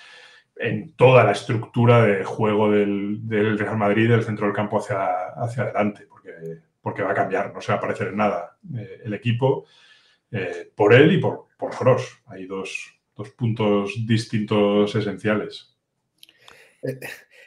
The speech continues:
Speaker 2: el debate este lo vamos a tener durante esta temporada, lo llevo diciendo tiempo, lo de ¿necesita fútbol el Real Madrid ahora con Mbappé? Pero vamos, va a estar en la jornada cuatro de Liga, ¿eh? No tengo
Speaker 1: Necesita
Speaker 2: ninguna
Speaker 1: fútbol.
Speaker 2: duda. Porque obviamente sin Kroos pierdes ahí un,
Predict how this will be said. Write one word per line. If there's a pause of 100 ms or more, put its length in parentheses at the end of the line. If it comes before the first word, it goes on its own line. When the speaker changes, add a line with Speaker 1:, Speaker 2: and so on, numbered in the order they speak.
Speaker 2:
el
debate
este
lo
vamos
a
tener
durante
esta
temporada,
lo
llevo
diciendo
tiempo,
lo
de (460)
¿necesita
fútbol
el
Real
Madrid
ahora
con
Mbappé?
Pero
vamos,
va
a
estar
en
la
jornada
cuatro
de
Liga,
¿eh? (260)
No
tengo
Speaker 1:
Necesita
Speaker 2:
ninguna
Speaker 1:
fútbol.
Speaker 2:
duda. (540)
Porque
obviamente
sin
Kroos
pierdes
ahí
un,